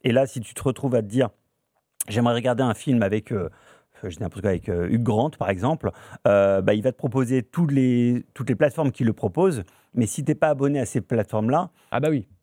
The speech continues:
Speaker 1: t'es sur une voie sans issue, en
Speaker 2: Ouais.
Speaker 1: fait. Tu vas te retrouver, bon, bah, ok, euh, qu'est-ce que je fais ? Donc,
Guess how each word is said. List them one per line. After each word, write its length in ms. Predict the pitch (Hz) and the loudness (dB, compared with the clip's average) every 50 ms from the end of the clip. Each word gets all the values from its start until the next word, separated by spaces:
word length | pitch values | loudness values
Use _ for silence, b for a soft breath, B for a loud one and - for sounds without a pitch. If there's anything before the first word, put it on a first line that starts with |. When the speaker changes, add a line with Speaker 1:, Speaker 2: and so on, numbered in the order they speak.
| _ | _
Speaker 1:
t'es 140 | - 143 135 | -2 0 0
sur 160 | 120 - 127 | 0 0 -2
une 60 | 113 110 | -2 0
voie 140 | 120 131 | 0 -2
sans 160 | - - 127 131 | -2 -2 -4 -4
issue, 280 | 127 - - 127 113 | -4 -4 -4 -2 -2
en 60 | 101 | 0
Speaker 2:
Ouais. 60 | - - | -2 -4
Speaker 1:
fait. 60 | 95 | -6
Tu 100 | 95 104 | -6 -6
vas 60 | 101 | -8
te 80 | - - | -6 -8
retrouver, 340 | 98 82 107 117 135 135 | -10 -4 0 2 2 2
bon, 100 | 117 120 | 2 2
bah, 120 | 110 98 98 | 2 2 2
ok, 100 | 98 - | 2 0
euh, 240 | 131 127 113 101 95 | -2 0 0 0 -2
qu'est-ce 180 | 87 - 101 - | -2 -4 -6 -4
que 60 | 127 | -4
je 80 | 110 - | -4 -4
fais ? 180 | - 104 95 - | -2 -4 -2 0
Donc, 220 | 113 135 139 123 | 0 0 0 0